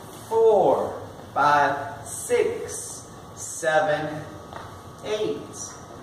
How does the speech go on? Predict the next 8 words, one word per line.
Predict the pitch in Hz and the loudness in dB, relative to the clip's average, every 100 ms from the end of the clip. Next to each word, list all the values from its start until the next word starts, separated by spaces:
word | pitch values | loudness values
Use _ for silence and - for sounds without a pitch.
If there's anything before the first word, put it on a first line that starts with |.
| - - | -14 0
Right? | 139 - | 4 8
All | 202 240 240 | 10 8 6
repetitive | - 208 214 190 170 | 4 4 4 4 6
motions. | 175 - - - - 170 | 6 6 2 -2 -4 4
All | 165 170 156 | 6 6 6
one, | 175 170 - | 6 4 -2
two, | 147 127 | -2 -2
one, | 135 165 170 | 0 0 0